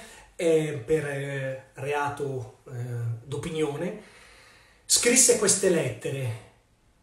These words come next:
Sono lettere umanissime, scritte alla moglie Olga, eh, sono lettere scritte durante un periodo di detenzione ingiusto,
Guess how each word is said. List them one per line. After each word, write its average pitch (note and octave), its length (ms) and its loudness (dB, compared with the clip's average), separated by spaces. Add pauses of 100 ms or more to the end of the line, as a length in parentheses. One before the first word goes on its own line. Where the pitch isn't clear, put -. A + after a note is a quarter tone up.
(100)
Sono G3 1120 4
lettere E3+ 1200 4
umanissime, F3 760 2
scritte F3 380 -2
alla D#3 160 6
moglie D#3+ 840 2
Olga, D#3 600 -2 (760)
eh, D3+ 320 0
sono F#3+ 480 4
lettere G3+ 440 6
scritte G#3+ 520 0
durante E3+ 960 2
un E3 180 -4
periodo G3+ 380 4
di E3 120 -2
detenzione E3 600 2
ingiusto, D#3 800 -2